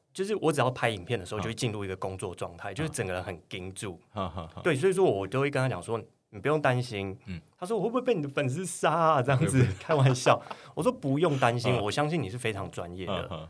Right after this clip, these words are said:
Speaker 2: 嗯。
Speaker 1: 对，而且我们拍影片，你也不可能真的对我乱来。
Speaker 2: 对啊，也是啊。
Speaker 1: 对啊，所以我就说：“你就直接放胆的，就是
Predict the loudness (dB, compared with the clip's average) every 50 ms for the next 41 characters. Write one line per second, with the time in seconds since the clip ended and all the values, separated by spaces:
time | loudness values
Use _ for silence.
0 | -16 -14 -6 -4 -4 -2 -2 -2 -2 -2 -2 -2 -4 -4 -2 -2 -2 -2 -2 -4
1 | -6 -6 -4 -6 -6 -8 -8 -6 -6 -6 -6 -6 -6 -6 -6 -4 -4 -6 -6 -6
2 | -6 -8 -8 -8 -8 -10 -14 -12 -12 -12 -8 -4 -4 -4 -4 -4 -8 -12 -14 -14
3 | -16 -16 -16 -14 -8 -4 -2 0 0 2 2 0 0 0 -2 -2 -2 -2 -2 -2
4 | -2 -2 -2 -4 -4 -6 -6 -6 -6 -6 -6 -4 0 2 0 0 0 -2 -6 -6
5 | -6 -6 -8 -8 -8 -8 -10 -8 -6 -6 -8 -8